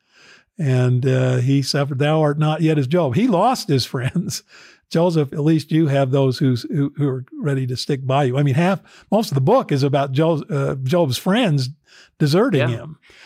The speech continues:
Speaker 2: Everything
Speaker 1: And,
Speaker 2: was
Speaker 1: uh,
Speaker 2: fine at first. His friends just sat with him. And as soon as they tried to explain what God was doing, everything goes south. <laughs> You
Speaker 1: <laughs> Yeah,
Speaker 2: know?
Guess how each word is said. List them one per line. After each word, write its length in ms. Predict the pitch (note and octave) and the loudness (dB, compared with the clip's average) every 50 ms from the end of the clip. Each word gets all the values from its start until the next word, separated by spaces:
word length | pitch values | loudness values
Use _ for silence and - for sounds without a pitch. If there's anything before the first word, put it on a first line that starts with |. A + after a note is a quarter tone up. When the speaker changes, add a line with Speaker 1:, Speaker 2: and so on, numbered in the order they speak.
| - - - | -16 -6 -4
Speaker 2:
Everything 460 | F3 G#3 A#3+ C#4 C3 C3 - A3 G3+ | -2 -2 0 0 0 0 0 0 2
Speaker 1:
And, 80 | F#3+ F3 | 2 2
Speaker 2:
was 120 | D#3 C3+ | 2 2
Speaker 1:
uh, 120 | C3 C3 | 0 0
Speaker 2:
fine 580 | B2 A#2 - F#3 F#3 F3+ E3 C#3+ C3+ C3+ C#3 - - | -2 -2 -2 0 0 2 2 2 0 0 -2 -4 -4
at 260 | D3+ C#3+ D3+ B2 - | -4 -4 -4 -4 -8
first. 460 | - - - C#3+ A2+ G#2+ G#2 G#2 - - | -8 -4 -2 0 0 -2 -4 -8 -6 -4
His 200 | C#3+ D3 C#3 - | -4 -4 -4 -6
friends 360 | - - D#3+ F3 G3 F#3+ F#3+ | -6 -4 -4 -4 -4 -4 -6
just 280 | - D3 C3+ - - - | -6 -6 -4 -4 -6 -4
sat 280 | - F3+ E3 D3+ B2+ - | -4 -4 -4 -4 -6 -6
with 220 | C3 A2 A2+ - | -8 -8 -8 -8
him. 300 | - A2 G#2+ G#2 G2+ F#2 - - _ _ _ _ _ _ _ - - - _ _ _ _ | -10 -10 -10 -10 -12 -16 -20 -20 _ _ _ _ _ _ _ -20 -20 -20 _ _ _ _
And 180 | C#3+ C#3 D3 D3 | -4 -4 -2 0
as 180 | C#3 D3 C#3 | -2 -2 -2
soon 220 | - - F#3 F#3+ G#3+ | 0 0 2 2 2
as 140 | B3 G#3 - | 0 0 0
they 120 | G#3 G3+ | 0 0
tried 340 | E3+ - - F#3+ F3+ F3 D3 | 0 0 0 0 0 0 0
to 140 | D#3 - - | -2 -2 -4
explain 640 | D3 C#3+ - - - - D#3+ D#3 D#3+ E3+ E3+ E3 | -4 -2 -2 -4 -4 -4 -2 -2 0 0 0 2
what 220 | D3+ C#3+ C3 - | 0 0 -2 -2
God 260 | - D3 C#3 C#3 C#3 C3 | 0 0 0 0 0 0
was 220 | B2+ C3 A#2 - | -2 -4 -4 -4
doing, 500 | - C3+ C3+ B2+ A#2+ A2+ A2+ A2+ A#2 - - _ _ - | -2 -2 0 0 0 -2 -2 -4 -6 -8 -10 _ _ -4
everything 520 | D3 C#3 D#3 F3+ - - - F3 D3+ D3 | 0 2 2 2 2 2 0 0 0 2
goes 260 | C3 C3 C3 B2+ A#2+ | 2 2 2 2 0
south. 420 | - - - B2 G2+ G2+ G2 - - | -2 -2 -2 -2 -2 -4 -6 -8 -8
<laughs> 300 | - A5 A#5+ - - - | -8 -8 -8 -10 -8 -4
You 100 | - F3 - B3+ | -4 -2 0 0
Speaker 1:
<laughs> 60 | D#3+ C3+ | 0 2
Yeah, 160 | - - - | 2 0 0
Speaker 2:
know? 260 | C3+ A#2 A#2+ C3 A#2+ | 0 -2 -2 -4 -4